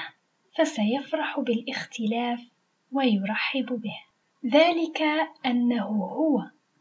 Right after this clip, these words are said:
والحياة شيء واحد. وكما أن الحياة تحترم خياراتنا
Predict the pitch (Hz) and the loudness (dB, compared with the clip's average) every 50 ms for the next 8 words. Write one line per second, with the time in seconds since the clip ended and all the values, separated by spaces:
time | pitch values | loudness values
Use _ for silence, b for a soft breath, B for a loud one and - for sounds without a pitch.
0 | - 226 247 269 294 294 - - - 247 247 254 269 277 277 285 285 285 277 - | -2 2 2 2 4 2 0 0 0 0 0 2 2 4 4 4 4 2 -2 -6
1 | _ - _ _ _ _ _ _ _ - - - - - 226 220 226 247 277 285 | _ -20 _ _ _ _ _ _ _ -8 -4 -2 -2 0 0 0 -2 -2 -2 -2
2 | - 311 302 302 269 202 - - - - - - - _ _ _ _ _ _ _ | -2 -2 -2 0 -2 -2 -2 -6 -8 -10 -10 -12 -16 _ _ _ _ _ _ _
3 | _ _ _ _ _ _ - 240 262 330 349 339 - 311 294 269 262 240 240 - | _ _ _ _ _ _ -2 4 4 4 4 4 2 4 4 4 2 2 -2 -2
4 | 254 277 277 269 262 247 240 220 208 - - - 208 202 196 208 233 240 240 240 | -2 -2 0 0 0 0 0 -2 -4 -4 -4 -2 -2 -2 -2 -2 -2 -2 -4 -4
5 | 220 226 - 208 - - 202 - - - - - - 262 294 302 330 320 294 285 | -6 -6 -8 -10 -10 -8 -8 -6 -6 -8 -8 -6 -2 -2 -2 0 2 2 2 2
6 | 277 - - 247 226 214 208 202 196 196 196 202 226 254 285 311 302 - 339 339 | 2 0 -4 -2 0 0 0 0 0 -2 -4 -4 -2 -2 -2 -4 -4 -8 -6 -4
7 | 339 359 370 392 | -2 0 0 0